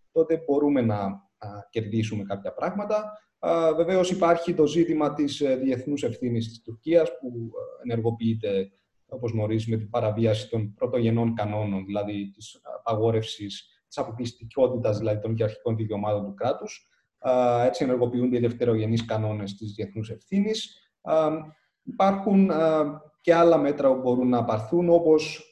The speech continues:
α, τα αντίμετρα, countermeasures, α, μη βία δηλαδή, χωρίς τη χρήση βίας, α, τα οποία είναι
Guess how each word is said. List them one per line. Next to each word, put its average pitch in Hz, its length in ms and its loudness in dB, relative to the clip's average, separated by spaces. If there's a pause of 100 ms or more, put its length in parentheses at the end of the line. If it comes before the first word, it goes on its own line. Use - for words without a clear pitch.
α, 143 120 -4 (840)
τα 135 80 0
αντίμετρα, 160 800 0 (200)
countermeasures, 123 760 0 (500)
α, 117 540 2
μη 151 200 0
βία 123 360 2
δηλαδή, 95 400 -6
χωρίς 117 380 -2
τη 113 100 -6
χρήση 110 300 -10
βίας, 165 640 -2 (120)
α, 120 520 -2
τα - 100 -2
οποία 165 240 2
είναι 156 420 2